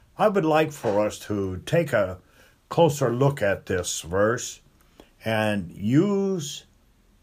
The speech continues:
the truth that it expresses to us in our daily walk with the Lord. Of course, we know that word blessed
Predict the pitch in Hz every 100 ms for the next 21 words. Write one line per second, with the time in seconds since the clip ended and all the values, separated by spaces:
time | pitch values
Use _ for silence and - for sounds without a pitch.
0 | _ - 135 139 - 175 151 113 - 107
1 | 107 127 120 101 - - 120 - 104 -
2 | - 104 95 95 92 - - _ _ _
3 | _ _ - 113 107 101 92 113 113 107
4 | 95 92 87 - 92 87 90 87 82 78
5 | - _ _ _ _ _ _ - - _
6 | - 113 - 135 131 - 120 127 127 127
7 | 127 117 123 131 98 92 107 139 139 -
8 | 92 71